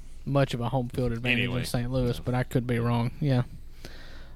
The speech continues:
Speaker 1: Uh, they'll start the ser-, the season off with South Dakota State.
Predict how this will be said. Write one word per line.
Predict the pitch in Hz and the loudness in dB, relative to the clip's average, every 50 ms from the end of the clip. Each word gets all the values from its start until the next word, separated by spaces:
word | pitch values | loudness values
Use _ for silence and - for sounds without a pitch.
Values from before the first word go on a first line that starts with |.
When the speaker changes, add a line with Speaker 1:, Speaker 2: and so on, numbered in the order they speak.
| - - | 0 8
Speaker 1:
Uh, | - 156 151 147 143 139 139 139 139 | 12 12 12 12 12 12 10 10 8
they'll | 123 151 - 214 226 202 | 8 10 10 10 10 8
start | - - - 196 175 170 160 143 - - - | 6 6 10 12 12 12 12 10 6 4 4
the | 147 139 135 131 131 127 123 127 | 6 8 8 8 8 6 4 2
ser-, | - - - - 156 156 147 143 - - - - - | 0 2 4 6 8 8 8 8 6 2 -4 -4 4
the | - 143 | 4 4
season | - - 165 160 160 147 143 | 6 8 8 10 10 10 8
off | 143 139 135 - - - | 8 8 8 6 4 4
with | 139 135 131 127 127 123 - - 127 | 4 6 6 6 6 4 2 -2 -4
South | - - - 156 165 175 165 - | 0 4 6 8 8 8 6 6
Dakota | - 135 - - - 151 151 139 131 | 2 0 2 4 6 6 6 6 4
State. | - - - - - - 139 139 131 - - - | 0 -2 -6 -4 0 2 4 4 2 0 -2 -6